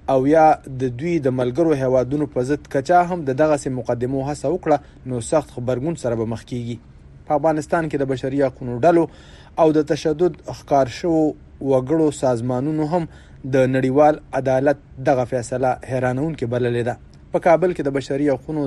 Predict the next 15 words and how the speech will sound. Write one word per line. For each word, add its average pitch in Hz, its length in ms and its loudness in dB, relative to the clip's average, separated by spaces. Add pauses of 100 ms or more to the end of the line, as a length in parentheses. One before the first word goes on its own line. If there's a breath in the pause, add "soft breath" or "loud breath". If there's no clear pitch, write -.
د 117 140 -2
سازمان 131 520 -2 (680 soft breath)
ای 156 40 6 (180)
ایچ 151 200 -6 (220)
آر 143 240 2
ډي 135 80 -4 (100)
او 151 100 4 (200)
مشر 170 320 -2 (560 soft breath)
هادي 170 360 2 (240)
معرفت 131 460 0 (180)
رایټرز 151 540 2
خبري 131 340 0
ادارې 127 320 0
ته 139 140 -2
ویلي، 156 280 2